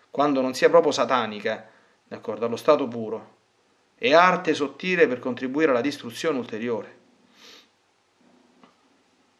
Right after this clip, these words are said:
Quindi,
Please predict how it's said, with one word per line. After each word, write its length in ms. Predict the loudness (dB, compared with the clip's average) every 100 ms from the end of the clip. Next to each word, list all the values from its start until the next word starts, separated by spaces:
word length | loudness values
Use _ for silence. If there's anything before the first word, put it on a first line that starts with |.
| _ _ _ _ _ _ _ _ _ _ _ _ _ _ _ _ _ _ _ _ _ _
Quindi, 300 | -16 -16